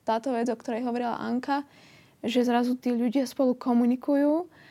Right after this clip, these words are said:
a už sa neboja vystúpiť a neboja sa zdvihnúť, eh, hlavu z toho davu, tak to je obrovský posun, ktorý, keby ste sa ma pýtali, keby ste sa ma spýtali pred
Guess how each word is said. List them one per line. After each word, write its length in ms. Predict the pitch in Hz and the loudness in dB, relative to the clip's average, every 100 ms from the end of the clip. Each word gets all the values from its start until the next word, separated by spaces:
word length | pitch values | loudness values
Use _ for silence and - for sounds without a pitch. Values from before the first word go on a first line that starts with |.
| - _ | -20 _
a 160 | 226 226 | -2 -2
už 160 | - | 2
sa 80 | 247 | 2
neboja 320 | 240 240 247 | 4 4 2
vystúpiť 560 | 247 214 - 262 285 254 | 0 -4 -2 0 2 2
a 80 | 233 | 2
neboja 320 | 233 240 240 | 2 0 -2
sa 80 | 254 | -2
zdvihnúť, 440 | 233 233 247 233 | -2 0 0 0
eh, 80 | 247 - | -6 -6
hlavu 560 | 226 220 214 233 240 240 | -6 -4 -4 -2 -2 -4
z 80 | |
toho 180 | - 254 240 | -4 0 0
davu, 320 | 226 233 302 - - - - _ _ _ | 0 0 -2 -4 -20 -20 -20 _ _ _
tak 240 | 226 220 - | -4 -4 -2
to 80 | |
je 80 | 254 | -2
obrovský 480 | - 226 233 233 240 | 0 -2 -2 -2 -4
posun, 400 | 220 214 - 220 | -4 -6 -4 -4
ktorý, 480 | - 214 208 233 247 _ | -2 -4 -2 -2 -4 _
keby 160 | - 226 | -2 -2
ste 160 | 226 240 | -2 -6
sa 160 | 240 | -4
ma 80 | 233 | -4
pýtali, 480 | 233 233 240 233 233 - _ _ - | -6 -4 -2 -2 -6 -14 _ _ 2
keby 140 | 277 | 2
ste 160 | - 294 | 2 4
sa 80 | 302 | 4
ma 80 | 277 | 4
spýtali 560 | - 233 233 302 269 | 2 -2 4 4 4
pred 240 | 254 240 | 2 -4